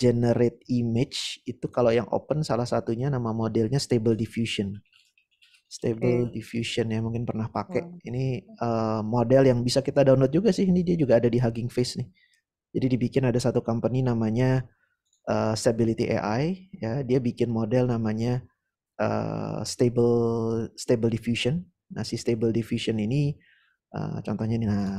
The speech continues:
Speaker 1: Stable Diffusion, ini kita bisa pakai buat mengenerate image.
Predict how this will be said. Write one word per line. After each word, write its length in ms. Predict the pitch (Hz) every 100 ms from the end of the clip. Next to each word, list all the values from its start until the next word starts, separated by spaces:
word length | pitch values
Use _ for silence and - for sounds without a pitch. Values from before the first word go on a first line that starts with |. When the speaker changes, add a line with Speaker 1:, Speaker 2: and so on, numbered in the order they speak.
| 110
Speaker 1:
Stable 240 | 110 107
Diffusion, 560 | 104 - 107 131 170 -
ini 160 | 123
kita 240 | 127 131 135
bisa 240 | 123 120
pakai 240 | 120 147 123
buat 160 | 123
mengenerate 480 | 123 117 113 113 -
image. 560 | 131 113 - - -